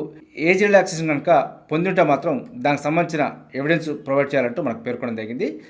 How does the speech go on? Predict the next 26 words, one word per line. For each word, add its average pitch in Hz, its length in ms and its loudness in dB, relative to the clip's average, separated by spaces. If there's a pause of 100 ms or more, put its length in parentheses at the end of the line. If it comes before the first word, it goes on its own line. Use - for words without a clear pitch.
(380)
So - 120 -6
మనకు 147 200 0 (260)
ఏజ్ 175 100 4
రిలాక్సేషన్ 185 360 2
పొందుతున్నారంటే 143 540 2 (120)
పొందిన 165 240 2
వాళ్ళైతే 147 320 4 (280)
మనకు 135 260 -6
దానికి 127 180 -2
సంబంధించిన 147 380 -2
కోడ్ 135 180 -2
ఇక్కడ 123 160 -4
ఎంటర్ 117 180 -8
చేయాలి. 120 300 -2
So 165 80 0 (120)
మనకు 123 260 -6
తెలంగాణ 156 500 0
స్టేట్ 147 260 -2
గవర్నమెంట్ 139 320 2
ఎంప్లాయ్ 123 220 0
అయితే 139 160 -2 (220)
జీరో 127 180 -2 (100)
వన్, 175 160 -2 (720)
ఎక్స్ 147 140 -6
సర్వీస్‌మెన్ 180 340 2
అయితే 156 140 0